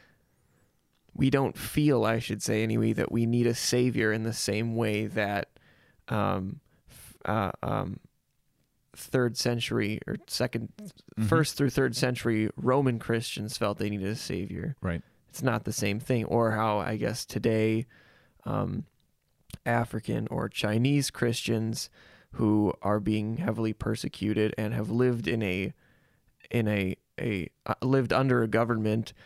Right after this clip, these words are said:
Speaker 1: that suppresses religion, enforces its own ideologies, and you just see the damage that that causes again and again.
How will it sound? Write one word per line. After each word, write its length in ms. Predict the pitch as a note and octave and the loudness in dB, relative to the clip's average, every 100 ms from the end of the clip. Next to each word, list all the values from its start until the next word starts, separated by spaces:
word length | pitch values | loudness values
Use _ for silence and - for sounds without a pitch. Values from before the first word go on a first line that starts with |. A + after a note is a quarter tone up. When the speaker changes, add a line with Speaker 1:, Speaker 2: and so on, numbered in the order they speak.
| - | -8
Speaker 1:
that 200 | - G#2+ | -2 -2
suppresses 640 | - - - C3 C3 - A2+ | 0 -2 2 2 2 0 2
religion, 520 | A#2 A2+ A#2 A#2 A#2 - | 2 2 2 2 0 0
enforces 520 | A2+ - B2 A#2 A2+ | -2 0 -2 -2 -4
its 160 | A2+ - | -6 -2
own 200 | B2 C#3+ | 0 2
ideologies, 800 | B2+ A2+ A2 A2+ A#2 G#2+ A2 A2+ - | 4 4 4 4 2 0 0 0 0
and 120 | A2 | -2
you 60 | A2 | -2
just 240 | A#2 A#2+ | -2 -2
see 380 | - A2+ A2 G#2 - - - _ - | -2 -2 -2 -4 -10 -20 -20 _ -4
the 160 | A2 | -2
damage 580 | G2 G#2+ G#2+ G#2+ G#2+ G#2 | 0 2 2 2 0 -2
that 160 | A#2+ A2+ | -4 -2
that 180 | G#2+ - | -2 -2
causes 440 | - A2+ A2 G#2 | 0 2 0 -2
again 260 | G2+ A2 A2 | -4 0 0
and 100 | G#2+ | 0
again. 460 | G#2 G2 A2 G2 | -2 0 0 0